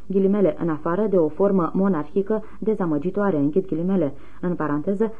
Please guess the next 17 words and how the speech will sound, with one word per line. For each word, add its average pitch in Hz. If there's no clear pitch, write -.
C -
H 233
R 185
punct 233
Courtois, 202
se -
scrie 196
C 190
O 190
U 175
R 202
T 190
O 170
I 170
S, 180
închid 165
paranteza. 165